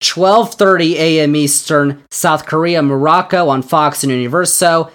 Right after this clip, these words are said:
Same day, five thirty Eastern, F S one and Telemundo, Germany take on Colombia. And then August third, both games, six A M Eastern, Morocco, Colombia on F S one and Telemundo, and South Korea and Germany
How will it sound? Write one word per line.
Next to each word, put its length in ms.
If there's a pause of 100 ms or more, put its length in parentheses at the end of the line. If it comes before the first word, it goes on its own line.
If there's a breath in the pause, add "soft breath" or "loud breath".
Same 420
day, 240
five 460
thirty 240
Eastern, 580
F 220
S 180
one 140
and 100
Telemundo, 580
Germany 440
take 240
on 160
Colombia. 600 (380 loud breath)
And 200
then 180
August 520
third, 400
both 280
games, 300
six 440
A 160
M 120
Eastern, 560 (240 loud breath)
Morocco, 800
Colombia 880 (140)
on 220
F 180
S 280
one 280
and 200
Telemundo, 800 (300 loud breath)
and 160
South 320
Korea 400
and 200
Germany 640